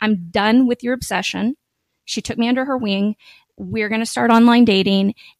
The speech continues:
and we're gonna cure you of your obsession, and you're going to move on." And of course, secretly, I was like,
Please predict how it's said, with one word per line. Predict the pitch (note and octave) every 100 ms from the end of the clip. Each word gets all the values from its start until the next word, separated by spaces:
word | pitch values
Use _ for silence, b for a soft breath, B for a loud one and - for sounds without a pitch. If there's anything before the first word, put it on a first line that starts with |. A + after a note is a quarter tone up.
| -
and | G3+
we're | G3
gonna | F#3+ F#3+
cure | F3 - F#3+
you | F#3+ G3
of | F#3+
your | G3
obsession, | F#3+ - F3+ - F#3+
and | F#3 F3+
you're | F3+
going | E3+ F3+ G3+
to | G#3+
move | G3+ F#3+
on." | - D#3+ - - _ B B B B -
And | G3 F#3+
of | -
course, | C4 -
secretly, | - G3+ E3+ F#3
I | E3
was | F#3+
like, | D3 -